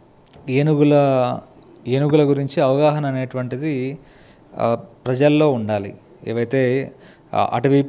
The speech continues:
అటవీ ప్రాంతాల పక్కన నివసిస్తున్న గ్రామాల్లో ఉన్న ప్రజలకి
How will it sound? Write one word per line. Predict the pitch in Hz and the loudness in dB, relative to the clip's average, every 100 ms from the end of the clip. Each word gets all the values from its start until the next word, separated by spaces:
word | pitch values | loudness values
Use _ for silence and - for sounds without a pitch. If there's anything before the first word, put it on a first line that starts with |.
| - 113 | -4 -6
అటవీ | 127 135 | -2 -2
ప్రాంతాల | 135 131 127 123 123 | 2 2 2 -2 -2
పక్కన | 120 - 117 135 127 123 | -2 -6 -6 -4 -2 -2
నివసిస్తున్న | 117 113 117 - 120 120 110 107 | -4 -8 -12 -12 -8 -6 -6 -6
గ్రామాల్లో | 113 123 123 120 | -6 -2 -2 -2
ఉన్న | 113 | -4
ప్రజలకి | 113 117 113 127 127 139 131 | -6 -6 -4 -4 -4 -6 -6